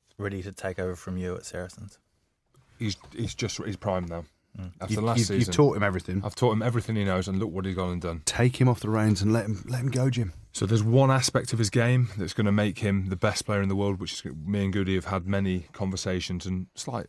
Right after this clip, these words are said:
Speaker 2: arguments about, is his ball carrying.
Speaker 3: Yeah.
Speaker 2: We saw it a little bit at the weekend, the power that he's got. But I think what he brings in terms of energy, and a lot of people get pissed off with it.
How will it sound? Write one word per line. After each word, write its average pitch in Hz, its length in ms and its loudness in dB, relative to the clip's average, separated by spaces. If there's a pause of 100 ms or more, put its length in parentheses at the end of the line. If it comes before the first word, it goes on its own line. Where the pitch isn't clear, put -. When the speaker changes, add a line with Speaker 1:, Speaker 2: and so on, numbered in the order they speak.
(120)
Speaker 2:
arguments 90 420 -8
about, 82 180 -6
is - 60 -10
his 92 100 -6
ball 95 200 0
carrying. 95 380 -2
Speaker 3:
Yeah. 87 200 -2
Speaker 2:
We 101 80 -6
saw 98 260 0
it - 80 -6
a 80 160 -10
little 104 200 0
bit 92 120 -6
at 80 60 -10
the 101 60 -6
weekend, 95 600 -2 (120)
the 92 100 -10
power 98 300 -2
that 90 120 -4
he's 90 160 -6
got. 98 240 -8 (540)
But 71 80 -2
I 98 80 0
think 98 420 -2
what 117 360 0
he 110 160 0
brings 98 400 -2
in 95 60 -2
terms 95 320 -4
of 92 100 -6
energy, 104 400 -2
and 107 140 -4
a 123 40 0
lot 147 140 0
of - 60 -8
people 85 120 -6
get 82 160 -10
pissed - 220 -6
off 113 160 -10
with 92 120 -6
it. 82 100 -8